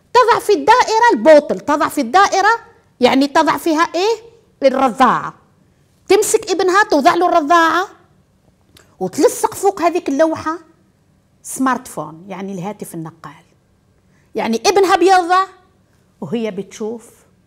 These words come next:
على الهاتف النقال. كارثة، كارثة. هذا دي حتى من الطفولة هناك قلق ال-، ال-،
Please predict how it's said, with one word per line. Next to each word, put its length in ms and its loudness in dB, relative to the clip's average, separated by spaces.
على 220 -10
الهاتف 480 -12
النقال. 600 -14
كارثة، 520 -10
كارثة. 680 -8
هذا 520 -2
دي 340 -8
حتى 560 -6
من 240 0
الطفولة 680 -4
هناك 580 0
قلق 800 -8
ال-، 140 -18
ال-، 580 -12